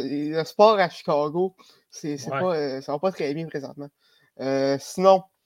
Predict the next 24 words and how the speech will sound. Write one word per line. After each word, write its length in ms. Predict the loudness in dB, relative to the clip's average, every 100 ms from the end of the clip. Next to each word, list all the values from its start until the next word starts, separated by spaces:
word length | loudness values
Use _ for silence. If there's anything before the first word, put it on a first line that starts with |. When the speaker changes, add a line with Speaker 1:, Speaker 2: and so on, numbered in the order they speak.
| _ _ _ -2
Speaker 1:
euh, 600 | 0 2 2 2 0 -2 -10 _ _ _
sinon, 360 | -16 2 6 8
euh, 120 | 6
c'est, 240 | 4 -2 -4 -10 _ _ _
ça 120 | -2
fait 100 | 2
un 60 | 6
peu 100 | 4
le 60 | 4
tour 240 | 4 4
des 120 | 2
matchs 240 | 0 -2 -4
intéressants. 640 | -4 -2 -2 -2 -2 -4 -8 -20 -12
Euh, 260 | -6 -2 -2
il 60 |
y 60 | 0
a 60 | 0
les 180 | -2
Saints 340 | -8 -8 -6 -8 -10 -8
et, 220 | -4 -2
euh, 120 | -2
les 100 | 0
Buccaneers 640 | 4 4 4 -4 -2 -4
qui 120 | -4